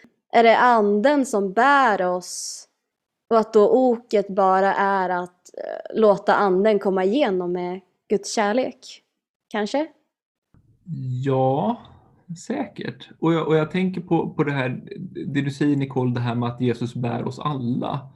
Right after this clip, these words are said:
Speaker 2: Eller, eller ja, som, och, och, som, som ni alla har sagt, eh, men att det är så mycket. Och så är ändå uppmaningen att vi ska ta på oss det här oket som Jesus bär. Det, det blir ju något,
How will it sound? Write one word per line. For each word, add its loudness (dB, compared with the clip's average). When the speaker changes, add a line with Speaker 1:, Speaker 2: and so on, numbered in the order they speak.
Speaker 2:
Eller, -2
eller -2
ja, 0
som, -6
och, -4
och, -6
som, -8
som -4
ni 0
alla 0
har -2
sagt, -8
eh, -6
men -2
att -8
det -4
är -4
så -6
mycket. -8
Och 2
så 0
är 2
ändå 0
uppmaningen -2
att -6
vi -2
ska -6
ta -6
på -4
oss -8
det -18
här -8
oket -8
som -6
Jesus -8
bär. -10
Det, -4
det -2
blir 4
ju 6
något, -4